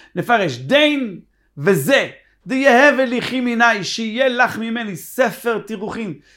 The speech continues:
ספר של גירושין, ואיגרת שיווקין, שיווקין זה שחרור, וגט פיטורין, למהך להתנשא וללכת ולהתחתן לכל גבר דהתייצבין, שהיא תרצה,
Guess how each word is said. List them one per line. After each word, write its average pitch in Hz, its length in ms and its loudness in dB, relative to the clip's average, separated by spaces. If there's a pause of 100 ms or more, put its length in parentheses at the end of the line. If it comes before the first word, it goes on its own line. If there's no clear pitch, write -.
ספר 240 380 0
של 185 320 -2
גירושין, 208 600 -4 (360)
ואיגרת 247 540 0
שיווקין, 220 640 -6
שיווקין 220 480 -10
זה 220 100 -2
שחרור, - 760 -4 (320)
וגט 208 540 0
פיטורין, 240 640 -8 (460)
למהך 262 600 4
להתנשא 262 640 -2
וללכת 240 600 0
ולהתחתן 240 680 -4
לכל 240 340 4 (120)
גבר 285 420 4 (100)
דהתייצבין, 208 920 -4
שהיא 208 320 -10
תרצה, 175 360 -8